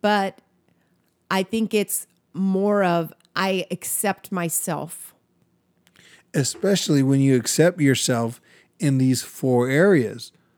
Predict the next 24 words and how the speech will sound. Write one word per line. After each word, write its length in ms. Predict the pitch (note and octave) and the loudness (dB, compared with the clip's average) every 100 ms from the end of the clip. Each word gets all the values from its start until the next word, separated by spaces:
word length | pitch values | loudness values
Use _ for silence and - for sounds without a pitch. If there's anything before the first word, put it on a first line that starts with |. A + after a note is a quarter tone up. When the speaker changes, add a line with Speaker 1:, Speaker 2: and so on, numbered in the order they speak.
| _ _ | _ _
Speaker 2:
heart, 540 | - C3 B2 C3+ F3+ - _ _ _ _ _ _ | -6 0 2 2 0 -10 _ _ _ _ _ _
soul, 680 | - - C3+ A#2+ A2+ B2 E3 _ - | -6 0 2 4 4 2 -2 _ -8
mind, 520 | C3 B2 A#2+ B2 D3+ | -2 0 0 0 -2
and 180 | B3 C#3+ | -4 -6
strength. 500 | - - F#3+ D3 A#2 - | -4 0 2 0 -4 -6
When 160 | C#3 C#3 | -4 0
I 180 | E3+ | 0
can 240 | G#3 C#4+ B3 | 0 0 -2
accept 440 | F#3+ - F#3+ G3+ | -2 0 2 2
myself 460 | F3 D#3 B2+ D3 B2+ | 0 -4 0 0 0
because, 340 | C#3 C3+ C3 A#2+ - - | -2 -2 -2 -6 -18 -10
and 140 | C#3 | -2
realize 380 | C3+ F#3+ G3 D#3 | 4 6 6 4
that 100 | C#3+ | 2
God 280 | B2 D#3 G#3+ | 2 4 6
accepts 420 | A#3 - G#3 F3+ | 4 4 2 2
me 120 | G3 | 0
just 240 | D#3+ E3+ E3 | 2 2 2
as 140 | F3 | 2
I 100 | F3 | 4
am. 320 | F3+ F3 C3+ A2+ - - | 4 2 0 -6 -14 -18
He 180 | - G#3 | -4 0
accepts 480 | G3 - G#3+ G#3 D#3 | 0 4 4 2 -2
me 320 | G#3+ G#3 G#3 | -2 0 -2